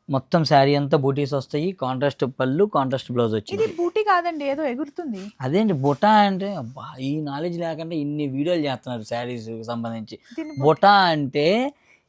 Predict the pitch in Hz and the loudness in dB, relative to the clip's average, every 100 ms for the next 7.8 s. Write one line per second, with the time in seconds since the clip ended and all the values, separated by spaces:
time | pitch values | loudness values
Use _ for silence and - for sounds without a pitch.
0 | - 151 139 190 165 160 170 175 143 151 | -8 -6 2 4 6 6 6 2 2 2
1 | 156 180 143 139 156 160 143 143 143 139 | 4 2 2 2 2 0 -2 0 0 -2
2 | 135 135 135 113 110 104 127 160 185 135 | -4 -2 -4 -4 -6 -2 2 2 2 0
3 | 120 135 156 123 113 101 - 147 123 131 | 2 2 2 0 -4 -10 -2 0 2 2
4 | 185 190 220 214 147 139 135 160 170 147 | 4 6 6 2 0 0 2 4 4 2
5 | 123 113 117 123 127 127 131 135 175 156 | -2 -2 0 0 0 0 0 -2 -2 -2
6 | 127 113 123 117 135 139 185 170 - _ | -2 2 2 2 -4 -2 0 0 -2 _
7 | _ - 127 131 135 139 - | _ 0 0 2 0 -2 -2